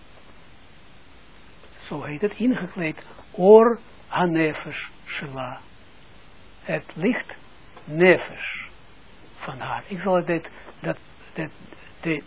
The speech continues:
tot het punt komen en dan zal ik het toelichting geven. We,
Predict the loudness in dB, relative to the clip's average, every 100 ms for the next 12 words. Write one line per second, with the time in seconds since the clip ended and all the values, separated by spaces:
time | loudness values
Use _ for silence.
0 | -2 0 0 -6 2 2 2 2 2 4
1 | 0 -2 -4 -2 -2 -6 -12 -6 -4 -4
2 | -6 -16 -16 -14 -14 -16 -18 -20 -20 -20
3 | -20 -18 -18 -18 -20 -20 -20 -20 -20 -20
4 | -20 -20 -20 -20 -20 -20 -20 -20 -20 -20
5 | -20 -20 -10 0 6 6 6